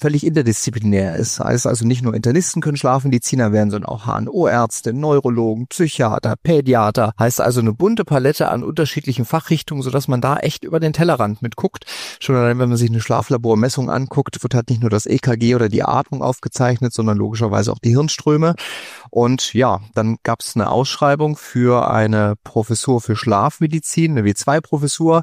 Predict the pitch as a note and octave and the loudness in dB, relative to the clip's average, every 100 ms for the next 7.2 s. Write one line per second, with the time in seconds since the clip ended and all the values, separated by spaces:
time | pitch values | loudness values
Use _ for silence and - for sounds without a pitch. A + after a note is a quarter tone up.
0 | - B2+ - A2 B2 A#2+ A#2+ A2+ A#2 - | 0 -6 -2 0 2 2 2 2 2 2
1 | C3 A2 G#2+ G2+ - - G#2 A2 C#3+ D#3+ | -2 0 0 0 -2 -2 0 2 4 2
2 | D#3+ - B2+ A#2+ - - F3 F3 - D3+ | 0 -4 -4 -2 -6 0 2 2 0 -2
3 | - - D#3+ - D3+ D#3 - - D#3+ E3 | 0 0 0 0 0 0 -2 -2 0 2
4 | F3+ F3 - B2 B2+ C3+ - - C#3+ C3+ | 0 -4 -2 -2 0 -2 -4 -4 -4 -4
5 | - C#3 C#3+ C3+ - A2 A2 G#2+ - _ | -6 -2 0 0 0 0 0 -2 -12 _
6 | _ _ _ - A2 G#2 G#2 G#2 G#2 - | _ _ _ -8 -6 -4 -4 -2 -4 -2
7 | A#2+ A#2+ | -2 -2